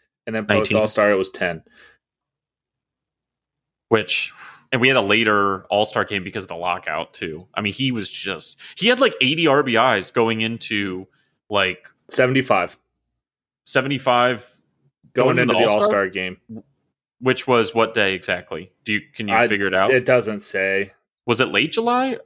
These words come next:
Speaker 2: or was it the first week of August?
Speaker 1: I mean, I can Google it real quick, but all
Speaker 2: Yeah.
Speaker 1: so on Baseball Savant, it just has a pre All-Star and post All-Star breakdown. Doesn't give the date.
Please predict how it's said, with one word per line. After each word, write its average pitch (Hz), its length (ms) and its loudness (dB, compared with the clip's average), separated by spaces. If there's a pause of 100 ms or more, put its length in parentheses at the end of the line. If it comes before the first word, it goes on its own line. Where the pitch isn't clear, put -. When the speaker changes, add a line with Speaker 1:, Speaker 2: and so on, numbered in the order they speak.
(120)
Speaker 2:
or 117 80 0
was 117 140 -6
it 120 80 -6
the - 60 -20
first - 320 -4
week 127 120 -6
of 104 80 0
August? 107 300 -2
Speaker 1:
I 127 60 0
mean, 127 140 2
I 131 120 6
can 131 200 -4
Google 113 320 0
it 101 100 -6
real 110 160 -4
quick, 107 380 -4
but 117 140 0
all 127 420 2
Speaker 2:
Yeah. 101 60 -6 (100)
Speaker 1:
so 123 380 2
on 127 420 0
Baseball 123 420 2
Savant, 101 480 0
it 98 60 -12
just 101 160 -6
has 104 160 2
a 92 60 -4
pre - 200 -6
All-Star 101 320 2
and 92 140 -2
post 92 240 -2
All-Star 90 360 0
breakdown. 92 420 0
Doesn't 92 180 -2
give 92 140 -2
the 87 100 -4
date. 87 320 0